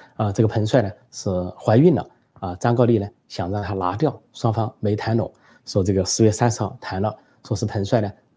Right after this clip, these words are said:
怀孕想留下孩子，张高丽不愿意要拿下孩子，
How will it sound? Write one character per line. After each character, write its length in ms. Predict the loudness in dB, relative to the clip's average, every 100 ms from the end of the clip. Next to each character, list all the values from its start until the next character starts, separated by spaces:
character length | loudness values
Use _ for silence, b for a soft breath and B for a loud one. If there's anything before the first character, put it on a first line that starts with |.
| -10
怀 140 | 0 4
孕 140 | 4 2
想 180 | -4
留 140 | -2 -2
下 140 | -2
孩 180 | -4 -6
子， 180 | -8 -10 _
张 160 | -4 0
高 80 | 0
丽 80 |
不 160 | 0 -2
愿 140 | 2
意 160 | 2 0
要 120 | -6 -6
拿 180 | -6
下 140 | -4 -4
孩 160 | -4
子， 120 | -10